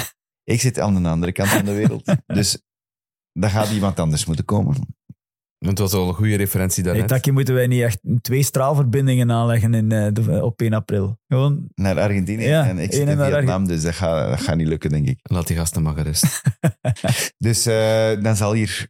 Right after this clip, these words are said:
Speaker 2: iemand anders zitten. Over, die zal ook beste vrienden wel kennen, neem
Speaker 1: Ja.
Speaker 2: ik aan. Eh,
Speaker 3: Denk
Speaker 2: goed.
Speaker 3: ik ook.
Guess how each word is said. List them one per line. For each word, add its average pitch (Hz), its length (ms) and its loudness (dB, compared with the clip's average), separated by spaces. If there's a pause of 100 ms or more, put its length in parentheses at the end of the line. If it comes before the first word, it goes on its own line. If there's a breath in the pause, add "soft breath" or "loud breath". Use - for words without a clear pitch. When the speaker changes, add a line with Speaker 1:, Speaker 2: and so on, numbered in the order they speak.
(120)
Speaker 2:
iemand 101 300 0
anders 90 240 0
zitten. 98 240 0
Over, 87 360 -2 (320)
die 87 180 -2
zal 85 320 -2
ook 87 200 -6
beste 82 280 -2
vrienden 80 260 0
wel 71 140 -2
kennen, 76 280 -2 (180)
neem 80 140 -2
Speaker 1:
Ja. 87 100 2
Speaker 2:
ik - 80 -6
aan. 73 160 -4 (560 loud breath)
Eh, 85 120 -4
Speaker 3:
Denk 92 420 -2
Speaker 2:
goed. 120 260 2
Speaker 3:
ik - 80 -4
ook. 92 160 -2